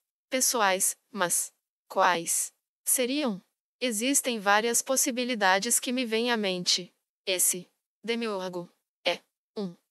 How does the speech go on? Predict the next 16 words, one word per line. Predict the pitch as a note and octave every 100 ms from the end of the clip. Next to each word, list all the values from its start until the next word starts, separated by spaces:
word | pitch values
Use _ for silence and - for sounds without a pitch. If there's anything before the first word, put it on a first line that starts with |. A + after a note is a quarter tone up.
| _ _
Cocytus | C4 B3 C4 - C4+ A#3+
não | A3 G#3+
disse, | G3+ G#3+ A3+ D#4 -
apesar | A3+ B3+ B3+ G#3+ G#3+ A#3
de | A#3
seu | A3+ B3
respeito | A#3 B3+ - A3+ A#3 B3+
pelo | B3 A#3
demônio | A#3 A#3+ G#3+ A#3 A#3+
crescer | B3+ C4 - A#3+ A#3
silenciosamente. | C#4+ C4 C4+ - B3 G#3 G3+ F#3 F3 - F3 - _ _ _
"Deixe-me | G3+ A3 C4 C#4 B3+
perguntar | B3 B3+ A#3 B3 B3 A3+ A3+
uma | A#3+
coisa, | A#3 G3+ G3+ G#3 G#3+ _
Cocytus. | - B3 C#4 - F3+ E3+ -